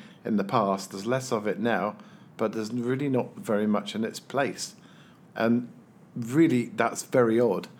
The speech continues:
because it's completely at odds with the world around us and the world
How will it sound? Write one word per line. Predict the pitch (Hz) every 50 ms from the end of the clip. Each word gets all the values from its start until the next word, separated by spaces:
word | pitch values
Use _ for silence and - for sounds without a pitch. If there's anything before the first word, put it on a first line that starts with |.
| - - - - - - -
because | - - 120 107 98
it's | -
completely | - 117 110 - 139 143 113 113 117 117
at | - -
odds | 104 117 117 104 95 - -
with | - 95
the | 95 101
world | 101 113 120 120 113 107 104 95 - - - - -
around | 101 101 110 120 123 113 98 90
us | 82 80 - - - - - - - - - - - -
and | - 101
the | 104
world | 104 110 110 104 98 101